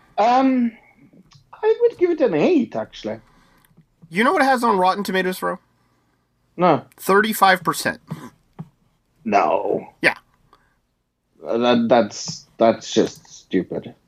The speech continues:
Speaker 2: I don't get it either. I don't <laughs> understand. Uh, audience score,
Speaker 1: The lady
Speaker 2: fifty-six.
Speaker 1: The lady I saw it with also very much liked it.
Speaker 2: Yeah, I, I don't know
Speaker 1: Hmm.
Speaker 2: why it's got such bad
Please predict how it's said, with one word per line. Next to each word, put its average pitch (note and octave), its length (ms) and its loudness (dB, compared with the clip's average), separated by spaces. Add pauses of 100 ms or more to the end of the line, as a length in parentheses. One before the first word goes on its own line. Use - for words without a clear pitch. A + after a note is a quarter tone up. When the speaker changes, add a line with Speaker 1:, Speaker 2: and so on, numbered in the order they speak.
(220)
Speaker 2:
I A3 120 2
don't A#3 140 4
get A3+ 120 2
it G3+ 100 2
either. G#3+ 240 -2 (200)
I D3+ 80 0
don't F3+ 120 4
<laughs> - 0 -
understand. F3+ 1040 -4
Uh, C#3 680 -2 (600)
audience G#3 380 0
score, D#3+ 260 -4
Speaker 1:
The C3 80 2
lady D3 180 2
Speaker 2:
fifty-six. D3+ 800 -2 (1400)
Speaker 1:
The - 80 -2
lady C#3+ 500 2
I G#2+ 120 -2
saw A2 220 -6
it G#2+ 100 -12
with A2 480 -2
also G#2+ 540 -2
very G2 320 0
much G2+ 320 -2
liked G2 260 0
it. - 260 0 (1120)
Speaker 2:
Yeah, F3+ 320 0
I, G3+ 80 -2
I G#3+ 40 0 (200)
don't D4 260 0
know F#3+ 100 0
Speaker 1:
Hmm. F#3 60 -4
Speaker 2:
why F3+ 180 0
it's F3 160 -2
got F3 180 -2
such - 220 -10
bad E3+ 320 -2